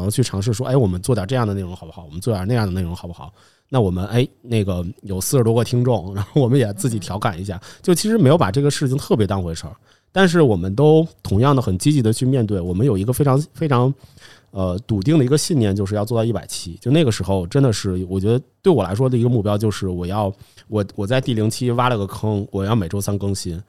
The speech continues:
Speaker 1: 然后且我说，我跟大家说，我，我，我要，我先做到一百期再说。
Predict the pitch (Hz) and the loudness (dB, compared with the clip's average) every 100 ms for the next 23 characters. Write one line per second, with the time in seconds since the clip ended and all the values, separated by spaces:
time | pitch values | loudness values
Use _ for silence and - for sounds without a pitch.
0 | _ _ _ 101 101 135 117 - - 92 | _ _ _ -6 0 2 2 0 -4 -6
1 | 90 98 92 - - 92 120 113 113 120 | -4 -4 -4 -6 -8 -4 0 0 0 -2
2 | 95 87 95 95 98 92 101 98 92 117 | -4 -4 -6 -6 -6 -6 -6 -8 -4 -2
3 | 120 104 107 85 - 98 85 85 | -2 -2 -4 -6 -10 -10 -10 -12